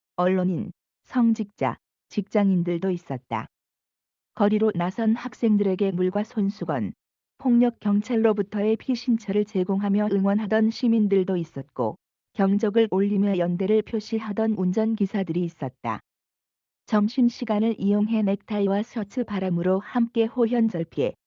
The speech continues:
직선제 쟁취, 구호를 외치던 회사원들도 있었고,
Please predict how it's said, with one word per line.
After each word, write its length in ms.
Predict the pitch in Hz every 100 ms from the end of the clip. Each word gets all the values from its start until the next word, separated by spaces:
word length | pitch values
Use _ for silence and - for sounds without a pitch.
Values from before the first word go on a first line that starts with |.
| _ _ _
직선제 600 | - 214 - 226 220 220 214
쟁취, 520 | 208 180 - 139 101 _ _ _
구호를 400 | - 208 214 226 202
외치던 600 | 196 196 220 202 214 233
회사원들도 720 | 220 - 214 202 196 180 190
있었고, 600 | 180 - 139 - 120 110